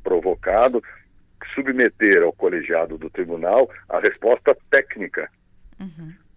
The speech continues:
Speaker 1: se aquilo que tá sendo dito é verdade ou não. E é isso que nos compete. Então, toda vez que temos alguma coisa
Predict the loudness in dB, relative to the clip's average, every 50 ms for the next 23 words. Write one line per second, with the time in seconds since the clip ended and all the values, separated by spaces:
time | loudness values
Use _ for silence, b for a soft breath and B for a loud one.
0 | _ -4 0 2 2 2 0 -2 -2 -2 -2 -2 -2 -4 0 0 0 0 0 -4
1 | -6 -6 -6 -6 -10 -8 -8 -8 -8 -4 -2 -2 0 2 0 -2 0 0 0 2
2 | 2 2 0 -2 -6 -6 B B B B B B B 0 2 2 2 4 0 -2
3 | -2 -6 b b b -12 -6 -4 0 4 4 6 6 4 2 0 -4 -8 -10 -8
4 | -6 -6 -6 -8 -4 -4 -4 -2 0 0 0 0 0 -6 -14 -4 -4 -4 -2 0
5 | 0 4 4 4 4 4 2 2 0 -8 -4 0 0 0 0 0 0 0 0 0
6 | 0 -4 -6 -6 -6 -4 -2 -2 -2 -2 -4 -8